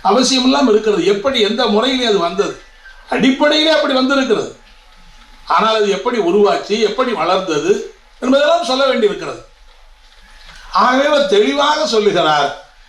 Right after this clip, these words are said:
ஏதோ பெண்ணடிமை சனம், சமூகம் என்கிற ச-, பெண்ணடிமை தனம் என்பது போகிற போக்கிலே ஒன்று உருவாகிவிடவில்லை, ஒரு யதார்த்தமாக உருவாகிவிடவில்லை. It is not an isolated event. அது ஒரு தனித்த நிகழ்வு அல்ல.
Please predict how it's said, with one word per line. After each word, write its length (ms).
ஏதோ 460
பெண்ணடிமை 520
சனம், 360
சமூகம் 420
என்கிற 220
ச-, 360
பெண்ணடிமை 560
தனம் 300
என்பது 580
போகிற 440
போக்கிலே 560
ஒன்று 200
உருவாகிவிடவில்லை, 920
ஒரு 180
யதார்த்தமாக 800
உருவாகிவிடவில்லை. 920
It 60
is 160
not 260
an 0
isolated 720
event. 260
அது 140
ஒரு 140
தனித்த 760
நிகழ்வு 340
அல்ல. 480